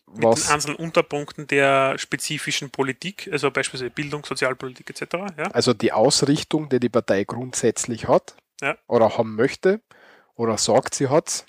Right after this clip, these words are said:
Speaker 1: Ja, sagt, sie hat's, das ist ganz wichtig. Also das
Speaker 2: Genau.
Speaker 1: ist, ja.
Speaker 2: Danach werden wir besprechen den au-, aktuellen Wahlkampf und die wichtigsten Themen.
Speaker 1: Mhm. Wobei nur ein Auszug bitte jetzt da.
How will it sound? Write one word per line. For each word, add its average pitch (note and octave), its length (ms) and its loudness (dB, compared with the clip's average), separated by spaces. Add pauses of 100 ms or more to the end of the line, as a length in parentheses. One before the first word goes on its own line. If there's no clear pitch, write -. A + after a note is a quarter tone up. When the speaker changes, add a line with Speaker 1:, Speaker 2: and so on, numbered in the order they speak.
Speaker 1:
Ja, E3 100 -10 (120)
sagt, - 340 4
sie - 140 -2
hat's, D3+ 220 0
das - 180 -2
ist C#3 100 -8
ganz B2+ 220 -6
wichtig. C3+ 320 -8
Also D3+ 220 -2
das A2 120 2
Speaker 2:
Genau. B2 200 6
Speaker 1:
ist, - 180 -6
ja. - 60 -14 (640)
Speaker 2:
Danach B2+ 440 6
werden C3 160 6
wir B2+ 80 6
besprechen A#2+ 500 0
den A2 120 -4
au-, A2 280 0
aktuellen A#2+ 440 0
Wahlkampf B2 460 2
und C3 100 -4
die A#2+ 100 -2
wichtigsten - 540 -6
Themen. C#3 480 0 (180)
Speaker 1:
Mhm. D3+ 220 -12 (1200)
Wobei D3+ 340 2
nur D3+ 300 -2
ein D3+ 100 -4
Auszug - 520 -2
bitte - 280 -16
jetzt - 220 -18
da. C3 200 -10